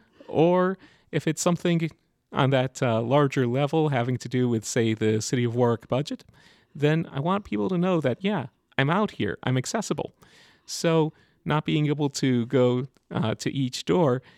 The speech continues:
it did make things a lot more challenging. I still was able to get out and, uh,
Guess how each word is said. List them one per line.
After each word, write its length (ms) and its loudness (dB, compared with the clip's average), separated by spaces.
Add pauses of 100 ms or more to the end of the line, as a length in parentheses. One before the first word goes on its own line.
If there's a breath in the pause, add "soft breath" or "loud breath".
(140 soft breath)
it 140 -2
did 240 -2
make 280 -2
things 340 -2
a 40 0
lot 220 -2
more 160 2
challenging. 680 -2 (500 soft breath)
I 200 0
still 600 -2
was 180 0
able 260 0
to 260 -2
get 220 -2
out 400 -2 (140)
and, 460 -2 (280)
uh, 260 -4